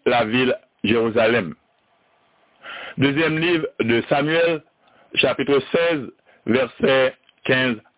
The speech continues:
a venntwa. Absalon antre lavil Jerizalèm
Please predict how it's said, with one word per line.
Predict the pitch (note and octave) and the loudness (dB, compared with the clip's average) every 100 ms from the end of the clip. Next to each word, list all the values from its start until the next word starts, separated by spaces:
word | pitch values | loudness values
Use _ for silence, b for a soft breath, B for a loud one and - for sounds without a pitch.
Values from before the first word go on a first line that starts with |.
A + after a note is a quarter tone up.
| _ | _
a | A#2+ | 0
venntwa. | A#2 A2 F#2 G#2 G2 - _ _ _ _ _ _ _ _ _ _ _ _ _ _ _ B B B B B _ _ | 2 0 0 0 -2 -6 _ _ _ _ _ _ _ _ _ _ _ _ _ _ _ B B B B B _ _
Absalon | E3 - G#3+ G#3 G#3 F#3+ | -2 0 0 0 0 -2
antre | F3 - G3 | -2 0 0
lavil | F3 D3+ C#3 E3+ E3+ | 0 -2 -2 -2 -2
Jerizalèm | C3 B2+ C#3+ C#3 C#3 D#3 F3+ E3+ | 0 0 0 0 0 0 -2 -6